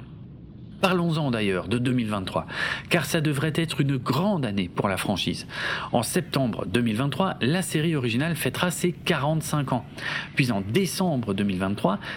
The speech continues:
c'est la mini-série réimaginée qui fêtera ses vingt ans. J'ai du mal à croire qu'Universal passera à côté de ses opportunités de communiquer autour de la franchise.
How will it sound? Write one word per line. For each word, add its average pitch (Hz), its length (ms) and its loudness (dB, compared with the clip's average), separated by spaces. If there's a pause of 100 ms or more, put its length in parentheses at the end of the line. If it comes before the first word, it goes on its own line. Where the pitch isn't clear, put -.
c'est - 160 0
la 123 100 2
mini-série 139 800 0
réimaginée 113 640 2
qui - 160 -2
fêtera - 320 0
ses 143 220 2
vingt 127 340 0
ans. - 140 -4 (680)
J'ai 98 120 2
du 107 100 2
mal 160 160 4
à 139 80 -2
croire 135 240 0
qu'Universal 135 520 2
passera 135 340 2
à 135 60 0
côté 127 280 2
de 135 40 -6
ses 117 160 0
opportunités 120 600 2
de - 80 -8
communiquer 117 480 4
autour 135 280 2
de 127 80 0
la 131 120 2
franchise. - 500 -2